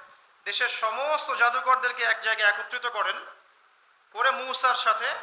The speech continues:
একটা মোনাজারা হবে, জাদুর মোনাজারা, দেখি কার জাদু বেশি শক্তিশালী।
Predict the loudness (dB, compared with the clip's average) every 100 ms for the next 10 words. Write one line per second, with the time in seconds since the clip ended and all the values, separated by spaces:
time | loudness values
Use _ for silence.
0 | -12 -10 -6 -6 -6 2 6 6 4 0
1 | -2 -6 -8 -4 -4 -4 -8 -4 -2 -2
2 | -8 -14 -12 -12 -6 4 6 6 2 -2
3 | -6 -8 -10 -14 -14 -14